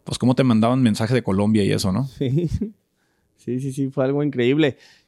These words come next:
Speaker 2: Y lo mismo, o sea, gente misma de Guadalajara que nada que ver con charrería o, y así, se, se, se, se clavó en, en, en que la serie y que,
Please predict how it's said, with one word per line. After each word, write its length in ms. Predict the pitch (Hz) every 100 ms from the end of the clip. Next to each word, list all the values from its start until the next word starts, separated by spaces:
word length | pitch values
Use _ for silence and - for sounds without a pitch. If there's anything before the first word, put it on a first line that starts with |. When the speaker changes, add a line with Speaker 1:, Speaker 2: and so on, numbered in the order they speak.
| _
Speaker 2:
Y 120 | 117
lo 100 | 117
mismo, 340 | 123 160 220 139
o 40 |
sea, 200 | 117 117
gente 560 | 117 135 143 185 196 147
misma 320 | 135 151 175
de 80 | 165
Guadalajara 680 | 127 113 110 117 120 139 151
que 160 | 135
nada 320 | 117 120 135 139
que 140 | 143
ver 160 | 135 139
con 160 | 143
charrería 720 | 139 113 104 107 123 120 113 107
o, 100 | 98
y 80 |
así, 400 | 101 - 135 226 - _
se, 380 | _ - 127 117
se, 240 | 113 113 107
se, 200 | 110 101
se 220 | - -
clavó 420 | - 98 98 131 220
en, 180 | 233
en, 220 | 165 120 107
en 140 | 110
que 100 | 117
la 140 | 107
serie 300 | - 135 165
y 120 | 185 147
que, 320 | 131 120